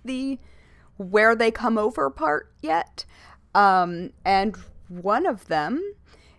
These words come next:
is, was a Revolutionary War captain,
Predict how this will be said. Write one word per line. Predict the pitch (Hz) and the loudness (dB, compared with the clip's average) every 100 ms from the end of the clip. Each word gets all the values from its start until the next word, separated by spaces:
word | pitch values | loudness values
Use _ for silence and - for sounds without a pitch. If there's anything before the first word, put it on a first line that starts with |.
| _ - | _ -6
is, | 202 196 190 190 185 _ - - - | -2 -2 -2 -4 -6 _ -20 -20 -2
was | 214 214 214 - | 6 6 6 0
a | 180 190 185 185 170 - _ - | 2 4 2 0 -4 -12 _ 0
Revolutionary | 214 214 226 269 - 240 240 233 | 2 2 0 -4 -2 -2 -2 -2
War | 202 427 | -2 -4
captain, | - 196 - - 254 123 - 202 | -4 -6 -6 -8 -12 -10 -10 -12